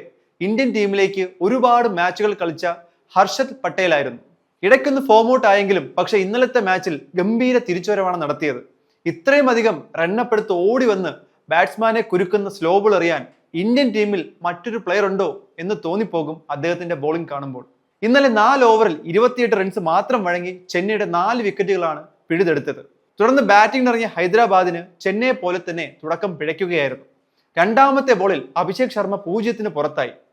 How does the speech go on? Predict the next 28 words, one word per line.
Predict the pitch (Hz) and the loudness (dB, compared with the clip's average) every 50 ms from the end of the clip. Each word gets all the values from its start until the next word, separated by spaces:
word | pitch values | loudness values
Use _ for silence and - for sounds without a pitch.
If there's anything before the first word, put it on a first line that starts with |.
| _ _ _ | _ _ _
പിന്നാലെ | 180 180 208 240 247 262 269 254 | -2 2 4 4 6 6 6 4
വന്ന | 247 240 240 | 2 2 2
ഇഷാൻ | 214 190 - 233 254 247 214 | 0 0 2 0 0 0 0
കിഷനും | 214 196 - 214 208 196 156 - _ | -2 -2 -2 -2 -2 -4 -6 -6 _
ഹെഡും | 185 180 180 262 254 220 220 | -6 -2 0 0 0 4 4
ചേർന്ന് | 214 208 196 175 147 139 - - 156 165 | 4 4 2 0 -4 -8 -10 -8 -4 -2
മെല്ലെ | 190 220 240 247 233 - | -2 0 2 2 0 0
സ്കോർ | - - 170 202 208 185 | -2 -2 0 0 0 2
ഉയർത്തിക്കൊണ്ടേയിരുന്നു. | 160 165 175 170 208 190 190 180 175 180 170 143 135 123 120 - _ _ _ _ _ _ 214 | 0 -2 -2 -4 -4 -6 -6 -4 -2 -2 -2 -2 -4 -6 -10 -14 _ _ _ _ _ _ -2
എന്നാൽ | 233 247 247 208 - - - _ _ _ _ - | 2 2 2 2 0 -4 -12 _ _ _ _ 2
ഹെഡും | 202 226 202 196 294 277 208 - - - _ | 2 2 2 2 2 2 2 0 -6 -8 _
ക്ലാസനും | 175 175 185 220 226 - 294 294 269 | 2 4 4 4 2 2 0 0 0
കൂടി | 240 233 240 - 202 | 0 -2 -2 -2 -2
പുറത്തായപ്പോൾ | 180 185 185 220 202 196 190 196 180 170 143 139 - 147 131 | -2 -2 2 2 2 2 2 0 -2 -6 -6 -6 -10 -10 -4
ധോണിയുടെ | 151 165 190 214 233 233 233 202 170 | -4 -2 -2 -2 0 -2 -2 -2 -2
മുഖത്ത് | 165 190 180 - 190 180 175 - 156 | -4 -6 -6 -4 -6 -6 -6 -10 -12
ഒരു | 156 160 135 - | -12 -12 -12 -10
ചിരി | - 170 202 202 | -8 -6 -4 -4
വിരിഞ്ഞു. | 170 143 135 123 123 - _ _ _ _ - | -4 -4 -4 -8 -12 -14 _ _ _ _ -2
ചെന്നൈ | - 208 226 254 269 262 233 196 | 0 2 2 4 4 4 6 6
ആരാധകർക്കും | 190 196 220 220 208 208 202 202 185 - 202 185 156 147 | 6 6 4 4 4 2 2 0 0 -2 -4 -6 -6 -10
വിജയിക്കാമെന്ന | 147 147 185 214 196 202 220 208 202 190 190 185 | 0 0 2 2 2 0 -2 -2 -2 -4 -6 -8
പ്രതീക്ഷയായിരുന്നു | - 156 160 202 208 - 233 196 170 165 165 156 165 165 - _ _ _ _ _ 151 | -8 -6 -6 -6 -6 -2 -2 0 0 0 -2 -6 -8 -14 -16 _ _ _ _ _ -2
ധോണിയുടെ | 160 175 196 208 196 180 | -2 0 0 0 -2 -2
മുഖത്തുണ്ടായിരുന്ന | 185 185 180 180 170 170 170 170 165 165 | -4 -4 -4 -4 -2 -2 -2 -2 -2 -4
ആ | 156 151 - - | -6 -6 -6 -6
ചിരി. | 147 127 131 127 - _ _ _ _ _ _ _ | -8 -8 -8 -12 -18 _ _ _ _ _ _ _
പക്ഷേ | 170 156 175 180 170 165 - | -6 -2 0 0 0 0 -2